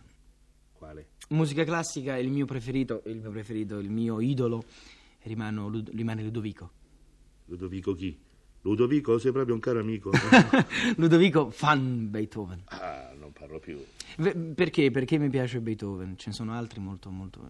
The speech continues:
Speaker 2: i, i grandi, grandissimi. Perché mi piace Beethoven? Perché, perché penso che, che abbia avuto, mm, a suo tempo un, un carattere un po' come il mio. Eh, n-, per esempio, tu hai sentito la nona?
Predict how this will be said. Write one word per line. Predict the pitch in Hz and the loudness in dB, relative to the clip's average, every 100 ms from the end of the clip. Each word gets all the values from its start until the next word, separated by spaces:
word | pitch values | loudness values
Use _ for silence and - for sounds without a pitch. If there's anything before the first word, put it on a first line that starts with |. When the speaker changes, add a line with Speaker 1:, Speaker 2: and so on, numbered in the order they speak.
| - | -12
Speaker 2:
i, | 104 104 | -12 -10
i | 117 | -8
grandi, | 117 143 127 110 101 | -2 -2 0 -2 -4
grandissimi. | 110 110 117 110 - 104 | -4 -2 -4 -4 -8 -10
Perché | 135 196 | -4 0
mi | 185 | 2
piace | 180 | 4
Beethoven? | 190 214 170 | 4 4 4
Perché, | 156 165 - - - - | 2 2 0 -8 -20 -14
perché | 147 - | -2 2
penso | 160 185 185 - 175 170 165 | 4 2 2 2 4 2 2
che, | 160 160 156 | 0 2 0
che | 160 156 | 0 0
abbia | 143 151 151 | 0 4 8
avuto, | 165 170 127 127 113 113 - | 10 10 6 0 -4 -6 -10
mm, | 120 110 110 | -10 -8 -8
a | 113 | -10
suo | - 123 | -8 -6
tempo | 131 131 120 | -2 -2 -2
un, | 120 113 113 110 110 - | -2 -2 -4 -4 -8 -8
un | 120 | -8
carattere | 120 131 135 123 | -6 -6 -6 -6
un | 117 | -6
po' | 113 | -6
come | 120 117 113 | -6 -4 -2
il | |
mio. | 113 104 92 92 - - - - | -2 -4 -6 -10 -14 -20 -20 -20
Eh, | - 123 107 104 98 98 95 - | -14 -10 -8 -8 -8 -8 -8 -6
n-, | - 123 | -2 0
per | 151 | 2
esempio, | 143 139 120 127 | 2 2 0 0
tu | |
hai | 147 | -2
sentito | 143 143 123 | -2 -2 -2
la | 110 | 0
nona? | 110 101 98 | -2 -2 -6